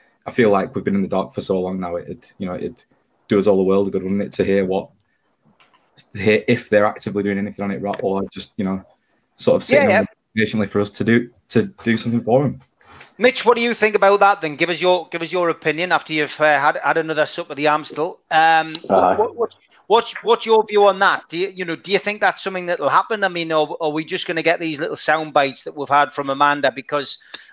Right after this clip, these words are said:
Speaker 2: obviously they've, they've walked away. We know they've walked away. A lot of people saying, "Have they walked away?" I saw that tonight on the forum.
Speaker 3: Mm.
Speaker 2: Have,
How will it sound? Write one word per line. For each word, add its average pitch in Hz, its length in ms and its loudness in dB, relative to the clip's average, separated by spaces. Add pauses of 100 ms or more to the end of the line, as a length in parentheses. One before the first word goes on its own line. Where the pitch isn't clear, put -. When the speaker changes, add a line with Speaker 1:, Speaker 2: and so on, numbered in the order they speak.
Speaker 2:
obviously 226 320 0
they've, 180 260 0
they've 160 140 -4
walked 214 300 4
away. 175 480 2
We 165 80 -2
know 180 180 4
they've 170 140 -4
walked 156 280 -2
away. 139 100 -2
A 147 40 0
lot 165 120 0
of 170 80 -8
people 165 180 -6
saying, 160 240 -2
"Have 160 220 0
they 160 60 -6
walked 160 340 -2
away?" 143 220 0
I 143 80 4
saw 156 260 -2
that 151 240 2
tonight 160 260 -2
on 156 120 -8
the 139 60 -8
forum. 151 480 -2
Speaker 3:
Mm. 107 260 0
Speaker 2:
Have, 175 200 2